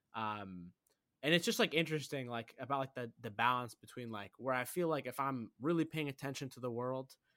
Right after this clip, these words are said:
and God forbid I'm watching the news, I definitely feel like my mental health is, like, uh, definitely, like, not at its best, especially if, if I'm in that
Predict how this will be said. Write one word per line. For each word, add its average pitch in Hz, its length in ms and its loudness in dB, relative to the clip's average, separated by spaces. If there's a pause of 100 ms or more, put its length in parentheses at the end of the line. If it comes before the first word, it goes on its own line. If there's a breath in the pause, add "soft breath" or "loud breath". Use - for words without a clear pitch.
(280)
and 113 160 -6
God 127 220 4
forbid 120 260 -4
I'm 120 120 -2
watching 120 320 -4
the 113 60 -6
news, 120 540 -6 (520)
I 117 60 -4
definitely 127 220 -2
feel 147 140 -2
like 131 120 -4
my 131 180 0
mental 117 400 -2
health 117 460 0
is, 107 180 -8
like, 101 260 -6 (840)
uh, 107 300 -10 (160)
definitely, 147 280 2
like, 127 200 -2
not 120 300 2
at 120 120 0
its 107 140 -12
best, - 560 -2 (240)
especially 147 380 0
if, - 140 -4
if 127 140 -8
I'm 123 180 2
in 127 220 -2
that 117 300 -2